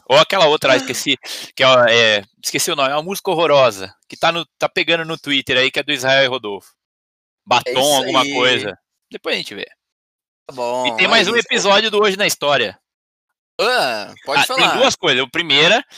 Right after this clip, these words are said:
Speaker 1: eu percebi que a rede Sport T V está nos copiando, porque estava assistindo eu um jogo de basquete essa semana,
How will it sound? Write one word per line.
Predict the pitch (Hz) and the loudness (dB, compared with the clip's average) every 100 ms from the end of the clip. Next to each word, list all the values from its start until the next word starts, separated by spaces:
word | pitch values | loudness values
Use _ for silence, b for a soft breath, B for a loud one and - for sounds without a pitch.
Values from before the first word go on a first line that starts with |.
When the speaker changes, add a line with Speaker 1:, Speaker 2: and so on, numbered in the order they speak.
| B B B _ _ _ - | B B B _ _ _ -4
Speaker 1:
eu | 143 160 _ _ | -4 -4 _ _
percebi | - 190 180 214 151 180 | -2 0 2 0 -2 -2
que | 220 | 2
a | 190 | 2
rede | 151 202 214 190 139 - | 2 0 0 -2 -4 -8
Sport | - - 214 240 | -10 0 0 2
T | 214 | 2
V | 160 190 | 2 2
está | - 190 | 2 0
nos | 196 | -2
copiando, | - 196 151 147 190 196 | -6 -4 0 2 0 -2
porque | 175 - 170 139 b - | -8 -2 0 0 b -6
estava | - 165 | -2 0
assistindo | 175 180 190 190 | -2 -2 -4 -2
eu | 175 175 | -2 -2
um | |
jogo | 151 165 185 | -4 -6 -4
de | 180 | 0
basquete | 196 170 123 180 202 - | 2 2 -2 -2 0 0
essa | 190 180 | -2 -2
semana, | - 151 147 170 240 294 | -2 -2 2 2 2 -2